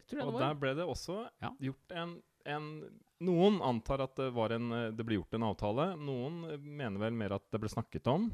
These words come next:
Speaker 1: Ja.
Speaker 2: Noen husker kanskje ikke det hele tatt. Men at, eh, Radio Sprettert, eh, i regi av Lars og Rikard skulle komme og underholde på dette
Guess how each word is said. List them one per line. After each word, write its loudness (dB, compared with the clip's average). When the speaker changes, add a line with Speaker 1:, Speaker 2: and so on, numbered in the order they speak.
Speaker 1:
Ja. -2
Speaker 2:
Noen 2
husker -6
kanskje -4
ikke -2
det 0
hele -2
tatt. -4
Men 0
at, -6
eh, -2
Radio -2
Sprettert, -8
eh, -6
i -4
regi -6
av -8
Lars -6
og -8
Rikard -12
skulle -12
komme -6
og -8
underholde -2
på -10
dette -2